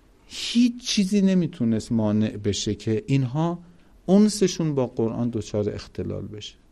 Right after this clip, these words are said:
مبارزات انقلابیشون، نمی‌دونم، تدریس حوزه‌شون، تدریس دانشگاهشون، خیلی از اینا حداقل روزی یه جزء قرآنشون رو می‌خوندن. حداقل. خدا یه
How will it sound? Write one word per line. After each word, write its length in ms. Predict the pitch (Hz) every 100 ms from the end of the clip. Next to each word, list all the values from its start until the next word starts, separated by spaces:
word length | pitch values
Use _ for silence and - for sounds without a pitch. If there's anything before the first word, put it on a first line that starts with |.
| _ _ _ - _
مبارزات 680 | 165 170 160 151 160 160 170
انقلابیشون، 1160 | 139 139 127 123 127 120 147 147 - 131 120 123
نمی‌دونم، 320 | 131 131 120
تدریس 560 | - 113 110 120 127 -
حوزه‌شون، 680 | 120 110 107 117 117 110 104
تدریس 500 | - 104 107 113 -
دانشگاهشون، 1160 | 107 104 95 95 90 - 107 104 98 92 104 95 - _ - - - -
خیلی 460 | - 233 254 233 202
از 200 | 170 160
اینا 160 | 170
حداقل 1200 | 165 170 202 202 - - 190 - 196 196 214 220
روزی 320 | 214 190 165 156
یه 160 | 143
جزء 260 | 139 120 110
قرآنشون 580 | 117 107 113 120 - 113
رو 60 |
می‌خوندن. 500 | 101 92 - 92 - - _
حداقل. 960 | 143 135 143 127 123 131 117 95 92 98 - _ _ _ _ _ - _ - - _ _ _ _ _ _ _ _ - -
خدا 500 | - - 208 214 247
یه 240 | 247 254